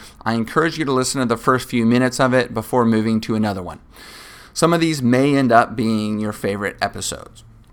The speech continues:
Another smart thing to do when you're new to the podcast would be to listen to the best of episodes first. These cover ten episodes at a time and can point you to which episode you may like the best.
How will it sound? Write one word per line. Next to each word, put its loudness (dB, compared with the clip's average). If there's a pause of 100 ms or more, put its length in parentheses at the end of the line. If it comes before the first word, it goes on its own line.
(640)
Another 4
smart 4
thing -2
to -4
do 4
when 2
you're 2
new 6
to 0
the -2
podcast 2 (440)
would -2
be 0
to 0
listen 2
to -2
the -4
best 2
of 0
episodes 0
first. 0 (400)
These 0
cover 2
ten 6
episodes -2
at 0
a -4
time 2 (320)
and 0
can 0
point -2
you -2
to 0
which 2
episode -2
you 2
may 2
like 0
the -2
best. -4